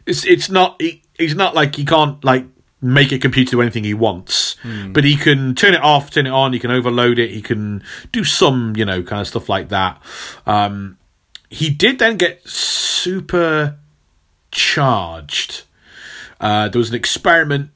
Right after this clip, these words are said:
Speaker 1: He became v-, much, much more, more powerful, and then had this electromagnetic powers,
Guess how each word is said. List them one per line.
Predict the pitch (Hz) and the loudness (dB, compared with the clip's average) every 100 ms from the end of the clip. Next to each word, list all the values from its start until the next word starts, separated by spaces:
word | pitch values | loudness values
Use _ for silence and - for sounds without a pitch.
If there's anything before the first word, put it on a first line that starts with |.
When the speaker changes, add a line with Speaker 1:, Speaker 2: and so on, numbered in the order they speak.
| - | -12
Speaker 1:
He | 110 | -8
became | 110 110 110 104 | -6 -2 -2 -4
v-, | 101 - | -10 -16
much, | - 120 120 135 185 196 147 | -12 -8 0 4 4 4 0
much | 175 - | -2 0
more, | 143 165 127 | 0 0 0
more | 143 151 | 2 4
powerful, | 117 95 85 101 110 - - - - | 2 -2 -4 -6 -6 -8 -20 -20 -4
and | 135 131 | -2 2
then | 117 156 165 151 | 4 4 4 0
had | 143 139 | 2 2
this | 131 123 | 0 -2
electromagnetic | 117 127 - 120 113 123 139 143 151 147 - | -2 -2 0 0 2 2 2 0 -4 -4 -6
powers, | - 87 71 55 - - | -8 -8 -10 -12 -12 -12